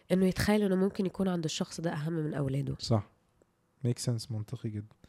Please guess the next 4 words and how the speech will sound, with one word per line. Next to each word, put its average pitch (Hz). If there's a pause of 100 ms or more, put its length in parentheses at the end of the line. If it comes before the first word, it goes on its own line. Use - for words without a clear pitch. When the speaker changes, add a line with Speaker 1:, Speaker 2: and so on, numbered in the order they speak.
(200)
Speaker 2:
انطباعك، 170 (120)
انطباعك 160
هيكون 156
لو 120